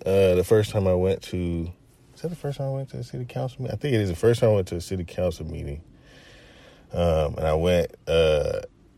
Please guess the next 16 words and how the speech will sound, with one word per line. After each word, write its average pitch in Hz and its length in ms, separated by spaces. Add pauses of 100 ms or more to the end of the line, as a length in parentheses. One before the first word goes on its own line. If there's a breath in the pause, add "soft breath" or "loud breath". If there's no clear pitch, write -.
(220)
uh, - 360
in 85 120
support 87 680
of 80 580 (480)
not 120 200
only, 92 360
uh, 82 420 (200)
a 80 80
homie, 80 560
but, 80 300 (300)
uh, 82 260
a - 80
local 80 360
business 78 440
owner 73 280
here. 73 420